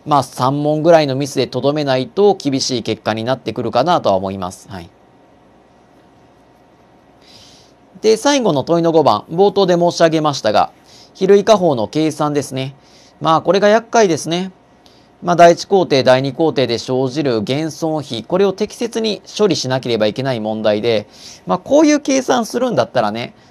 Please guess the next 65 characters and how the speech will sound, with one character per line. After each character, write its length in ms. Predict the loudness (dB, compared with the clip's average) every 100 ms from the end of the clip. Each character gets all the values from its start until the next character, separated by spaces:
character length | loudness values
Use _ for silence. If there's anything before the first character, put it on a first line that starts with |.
| _
そ 160 | -6
も 80 | -4
そ 100 | -2
も 100 | -6
非 280 | -4 -4 0
度 100 | 2
外 200 | 4 4
傷 120 | 2
を 100 | -2
適 240 | -4 -2
用 140 | -2 0
し 60 |
て 80 | -2
ね、 200 | -4 -6 _ _ _ _ _
適 160 | -6 -4
切 180 | -4 0
な 100 | 0
負 80 | 2
担 200 | 0 2
関 200 | 0 2
係 120 | 0
を 80 | 0
加 100 | -2
味 100 | -2
し 40 |
た 120 | -4
計 200 | -2 -4
算 140 | -2 -2
を 40 |
や 160 | 2 2
れ 100 | 4
ば 240 | 2 2 _ -6
い 160 | -4
い 120 | -4 -2
わ 120 | -2
け 120 | 0 -2
な 100 | -4
ん 60 |
で 60 | -8
す 80 | -6
け 100 | -2
ど、 200 | -2 -2 -8 -8
あ 140 | 2 4
え 60 |
て 140 | 4 2
度 160 | 0
外 160 | 4 4
傷 220 | 4 0
で 80 | -2
聞 160 | -4 -6
い 40 |
て 100 | -4
く 100 | -2
る 80 | -4
と 100 | -4
こ 120 | -2
ろ 80 | 0
が 100 | -2
ね、 160 | -4
非 120 | -8 -4
常 200 | -2 0
に 100 | 2
厄 200 | 2 0
介 160 | -4
な 160 | -4 -6